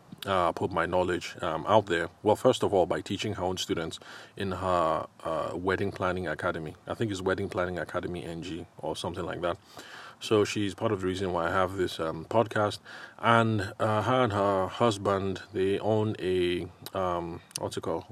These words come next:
An S M S marketing platform. And they've been getting some useful results there, although not for the wedding business, but for other businesses, uh, that they run.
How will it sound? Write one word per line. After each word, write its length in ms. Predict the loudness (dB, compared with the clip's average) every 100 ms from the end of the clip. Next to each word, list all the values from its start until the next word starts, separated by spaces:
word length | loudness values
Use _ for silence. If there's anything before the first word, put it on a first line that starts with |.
| -14 -8
An 280 | -4 -4 -4
S 180 | -4 -2
M 140 | 0
S 260 | 0 -2 -4
marketing 680 | -2 0 -2 -2 -4 -4 -6
platform. 560 | 2 4 4 4 4 2 -4 -14 -14 -4
And 140 | 2 4
they've 120 | 2
been 120 | 2
getting 260 | 0 0 0
some 400 | 2 2 2 -4
useful 460 | -2 -2 0 0
results 600 | 2 4 4 2 0 -8 -10
there, 540 | -6 2 4 4 2 0
although 280 | 4 6 6
not 200 | 4 2
for 120 | 2
the 80 | 2
wedding 320 | 2 0 0
business, 400 | 0 0 -2 -4
but 180 | -2 0
for 220 | 2 2
other 160 | 2 0
businesses, 640 | 0 -2 -6 -6 -6 -8
uh, 240 | -6 -6 -4
that 200 | -4 -2
they 80 |
run. 300 | 2 4 2